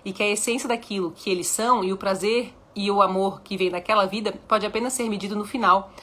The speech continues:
quando todas as estações se passaram. Eu amei isso. Por quê? Essa semana na,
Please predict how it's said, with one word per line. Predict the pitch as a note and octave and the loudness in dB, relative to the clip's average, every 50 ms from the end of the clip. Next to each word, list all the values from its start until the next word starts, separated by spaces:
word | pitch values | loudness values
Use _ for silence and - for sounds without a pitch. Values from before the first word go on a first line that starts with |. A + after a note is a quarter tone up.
| - - - - - - | -20 -20 -20 -20 -4 0
quando | - A3 G#3 G3 G3 | 2 2 2 0 -2
todas | - G3+ G3+ A3+ A#3 A#3 | -2 -2 0 0 0 0
as | - - G3+ | 0 0 0
estações | G3+ F#3+ - F#3 - - F#3+ F3+ F#3 | 0 0 0 0 0 -2 -4 -4 -4
se | - - | -4 -2
passaram. | - - - - - - - - - - - - - - - - - - - - - - - | 0 0 0 0 0 -2 -4 -4 -6 -10 -12 -16 -20 -20 -20 -20 -20 -20 -20 -20 -14 -4 0
Eu | C4 C#4+ | 4 4
amei | D#4 D4+ B3 A3 G#3+ A3+ C4 B3 | 6 6 6 6 6 6 4 4
isso. | G3+ F#3+ F#3+ - - - D#3 - - - - - - - | 2 -2 -4 -4 -6 -6 -10 -12 -18 -20 -20 -20 -14 -2
Por | - D#4+ D#4+ D#4+ | 0 2 2 2
quê? | - - G3+ - - - - - - - - - - - | 0 -2 -4 -4 -4 -8 -18 -20 -20 -20 -20 -18 -8 -4
Essa | G3+ G3 - A#3 | -4 -2 -2 -2
semana | A#3 A#3 A#3 G3+ G#3 G#3+ A3 | -2 0 0 0 0 0 0
na, | G#3+ G3+ F#3+ F3+ F3 E3+ E3 D#3 D#3 D#3 | 0 0 0 0 0 0 -2 -2 -2 -4